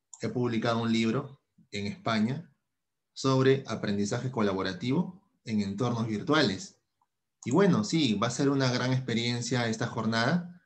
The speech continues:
para que podamos comprender de qué se trata las tic y cómo generar interacción en los entornos virtuales para poder nosotros,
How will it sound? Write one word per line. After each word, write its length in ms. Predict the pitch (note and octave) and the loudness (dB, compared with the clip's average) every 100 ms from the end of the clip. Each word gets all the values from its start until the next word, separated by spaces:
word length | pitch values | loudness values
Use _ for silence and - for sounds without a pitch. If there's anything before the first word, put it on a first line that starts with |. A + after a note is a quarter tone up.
| _ _ _ | _ _ _
para 240 | - G#2 G#2+ | -4 -2 -2
que 100 | G#2+ | -2
podamos 400 | A2 B2 B2+ B2+ | 0 2 2 0
comprender 720 | A2 G#2 G2+ G#2 A2 A#2 A#2+ - _ | 2 2 2 2 2 0 -6 -14 _
de 180 | F#2 G2+ | -8 -6
qué 100 | A2 | -4
se 140 | G#2+ | -6
trata 580 | G#2 A2+ A2+ A2+ A2 - _ _ _ _ _ | -2 0 0 0 -4 -4 _ _ _ _ _
las 300 | A2+ A2+ - | -6 -6 -2
tic 260 | G3 A3 - | 0 0 0
y 120 | - A2 | -8 0
cómo 260 | F3 G3+ | 4 4
generar 640 | F3 C3+ A2+ C3 F3 - - _ | 4 2 2 4 4 2 -8 _
interacción 1160 | B2 A#2 A2 G#2+ F#2+ G2 - G3 F#3+ F#2 F2 - _ _ _ _ _ _ _ | -4 2 4 4 2 0 4 6 6 4 0 -6 _ _ _ _ _ _ _
en 140 | A2+ | 4
los 140 | A2 G#2 | 4 4
entornos 400 | G#2+ C3 C3+ B2+ | 4 6 6 4
virtuales 800 | G#2+ - B2+ B2+ F#3 G#3 - - _ _ _ _ _ _ | 2 4 4 6 6 4 0 -18 _ _ _ _ _ _
para 260 | G#2+ G#2+ - | 0 2 2
poder 300 | A2+ B2 B2 | 0 2 0
nosotros, 800 | A#2+ B2+ A#2 B2+ B2 B2 A#2+ | 2 0 2 2 2 2 0